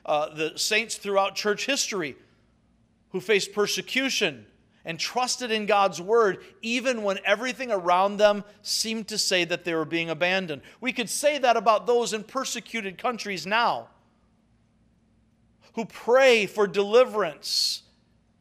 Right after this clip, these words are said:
and find persecution and yet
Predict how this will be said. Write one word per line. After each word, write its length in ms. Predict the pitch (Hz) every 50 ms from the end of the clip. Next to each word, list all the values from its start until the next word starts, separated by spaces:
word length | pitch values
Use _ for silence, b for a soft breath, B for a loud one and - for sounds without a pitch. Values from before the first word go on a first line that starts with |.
| _ _ _ _ _ _ _ _ _ _ _ _ -
and 120 | 147 151
find 540 | - - - 202 196 190 185 180 170 151 -
persecution 1000 | - - 196 180 - - 165 - - - - 233 247 247 214 - - 165 139 120 107 107 _ _ _ _ _ _ _ _ _ _ _ _ _ _ _ _ _ _ _ _ _ _ _ _ _ _ _ _ _ _ _ _ _ _ _ _ b b b b b _
and 160 | 151 156 156 147
yet 400 | 143 170 175 180 - - -